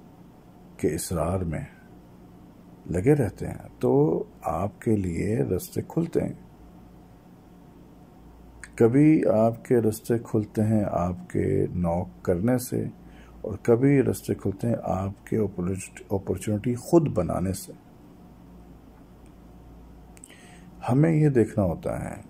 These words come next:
कि जैसे सेल्स एग्जीक्यूटिव है, कोई भी सेल्स का बंदा है, वो सौ दरवाजे खटखटाता है,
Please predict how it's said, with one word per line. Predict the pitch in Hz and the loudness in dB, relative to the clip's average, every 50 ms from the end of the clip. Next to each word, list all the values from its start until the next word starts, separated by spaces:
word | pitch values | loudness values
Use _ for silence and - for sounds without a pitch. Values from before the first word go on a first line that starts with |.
| - - - - - - - - - - - - - - - - - - - - - - - - - - - - - - - - - - | -20 -20 -20 -20 -20 -20 -20 -20 -20 -20 -20 -20 -20 -20 -20 -20 -20 -20 -20 -20 -20 -20 -20 -20 -20 -20 -20 -20 -20 -20 -20 -20 -10 0
कि | - 113 | 0 2
जैसे | 110 123 117 120 - 147 | 2 2 2 2 0 0
सेल्स | 147 - - 160 151 160 160 156 | -2 2 4 4 4 6 6 4
एग्जीक्यूटिव | 139 107 104 98 95 90 87 - 101 95 90 82 82 | 2 2 4 2 2 0 0 2 2 0 2 0 -2
है, | 80 69 - - - - - - - - - | -2 -2 -2 -4 -6 -10 -14 -18 -20 -6 0
कोई | - 110 117 131 | 2 4 4 4
भी | 135 113 101 | 4 2 -2
सेल्स | - - - 90 90 87 87 - | -2 0 0 0 0 0 -2 -2
का | - 98 78 | -4 -4 -2
बंदा | 71 67 65 62 71 80 | -2 -4 -4 -4 -4 -2
है, | 98 | -2
वो | 107 117 117 | -2 -2 -4
सौ | - - - - 113 127 147 143 | -4 -6 -4 -2 2 2 2 2
दरवाजे | - 113 104 95 98 95 95 - | 2 2 2 2 2 0 -2 -6
खटखटाता | - - - - 87 78 - 107 - - - 73 | -6 -8 -6 -6 -8 -6 -4 -4 -6 -4 -4 -4
है, | 69 | -6